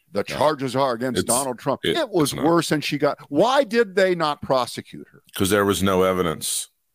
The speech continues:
Speaker 2: and she didn't do anything wrong, and she was forthcoming, and she didn't try to obstruct anything. Other than that, they had a solid case.
Speaker 1: You're right. But time allows them to
Speaker 2: Although
Speaker 1: make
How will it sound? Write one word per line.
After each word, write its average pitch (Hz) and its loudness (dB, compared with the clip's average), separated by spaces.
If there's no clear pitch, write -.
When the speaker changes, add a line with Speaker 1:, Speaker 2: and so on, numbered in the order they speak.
Speaker 2:
and 85 -2
she 101 0
didn't 85 0
do 80 2
anything 82 -2
wrong, 80 0
and 87 -2
she 92 -2
was 85 -2
forthcoming, 82 -4
and 87 -2
she - -2
didn't 85 -2
try 82 2
to 78 -2
obstruct 76 -4
anything. 67 -6
Other 123 2
than 90 -2
that, 95 -2
they 95 0
had 92 2
a 80 -4
solid 82 -2
case. - -12
Speaker 1:
You're 117 2
right. 127 0
But 123 0
time 135 -4
allows 127 0
them 90 -10
to - -4
Speaker 2:
Although 127 4
Speaker 1:
make 120 -4